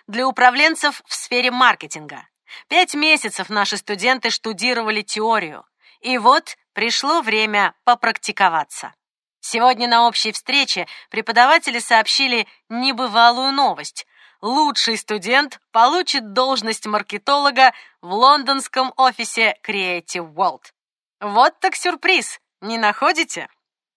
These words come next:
Хотели бы заполучить такую работу? Пишите ответ в комментариях.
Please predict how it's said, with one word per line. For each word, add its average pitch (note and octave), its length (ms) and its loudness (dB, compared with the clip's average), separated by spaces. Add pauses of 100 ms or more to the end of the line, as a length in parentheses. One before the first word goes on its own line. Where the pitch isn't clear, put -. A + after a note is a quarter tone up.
(200)
Хотели A#3+ 480 0
бы F#4+ 140 2
заполучить C#4 720 -4
такую G3+ 380 -2
работу? F#3 500 -4 (500)
Пишите E4 560 2
ответ A#3 380 2
в - 80 -16
комментариях. E3 800 -6